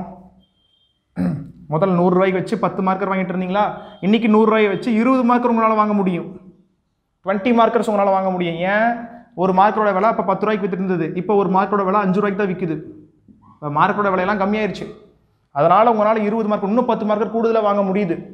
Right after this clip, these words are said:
ரைட்டா இல்லையா? அப்ப மார்க்கரோட விலையெல்லாம் குறைஞ்சுது அப்படின்னா அதுக்கு பேரு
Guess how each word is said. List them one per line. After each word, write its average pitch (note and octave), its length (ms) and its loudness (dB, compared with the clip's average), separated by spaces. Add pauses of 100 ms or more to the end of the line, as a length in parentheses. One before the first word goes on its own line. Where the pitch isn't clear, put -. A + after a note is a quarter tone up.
(360)
ரைட்டா E3+ 180 -2
இல்லையா? G3+ 200 4 (400)
அப்ப D#3 200 0 (360)
மார்க்கரோட G3+ 380 2
விலையெல்லாம் F#3 360 0
குறைஞ்சுது F#3+ 500 0
அப்படின்னா D3 300 -2 (320)
அதுக்கு D#3+ 180 -6
பேரு E3 300 -4